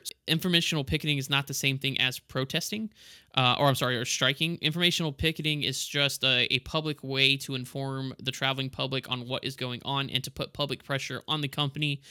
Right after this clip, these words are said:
to come back to the negotiating table and finish up the negotiations. Uh, the pickets are peaceful demonstrations by off-duty flight attendants to push for a contract or the legal authorization to strike.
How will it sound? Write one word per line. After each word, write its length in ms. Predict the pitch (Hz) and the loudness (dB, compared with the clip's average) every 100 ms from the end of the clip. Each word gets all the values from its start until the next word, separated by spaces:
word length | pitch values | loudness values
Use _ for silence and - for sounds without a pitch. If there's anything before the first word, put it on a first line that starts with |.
| - - _ - | -20 -20 _ -4
to 600 | - 143 131 127 127 135 _ _ _ _ 160 - | 0 2 2 2 0 -4 _ _ _ _ -10 0
come 200 | 165 165 | 2 4
back 180 | 165 | 2
to 100 | 147 | 2
the 60 | 139 | -2
negotiating 720 | 131 135 139 143 139 139 139 | 2 2 2 2 2 0 -6
table 300 | 135 139 135 | 0 2 0
and 120 | 120 | -4
finish 380 | - 143 127 - | 0 0 0 0
up 160 | 120 - | -4 -4
the 60 | |
negotiations. 840 | 117 120 120 - 117 - - - - - - - | -8 -6 -6 -6 -6 -8 -8 -8 -10 -14 -18 0
Uh, 160 | 127 127 | 6 6
the 80 | 127 | 6
pickets 300 | 170 180 175 | 2 0 -2
are 80 | 135 | -2
peaceful 340 | - 175 165 | -2 -2 -2
demonstrations 640 | 160 160 - 165 156 165 | -2 -2 -2 -2 -2 -2
by 180 | - 131 - | 4 2 4
off-duty 500 | 139 160 - 151 151 | 0 0 0 0 0
flight 280 | - 143 143 | -2 -2 -2
attendants 340 | 156 156 160 | -2 -4 -2
to 100 | 139 | -4
push 280 | - 156 - | -2 -2 -2
for 100 | 135 | -6
a 80 | 131 | -4
contract 540 | 135 143 139 147 139 | 0 0 0 -4 -2
or 80 | 139 | -6
the 60 | 127 | -6
legal 300 | 127 135 143 | -4 -2 -2
authorization 640 | 123 131 139 131 123 - 120 | 0 -2 -2 2 2 0 -6
to 60 | |
strike. 420 | - 143 165 - | -4 -2 -4 -6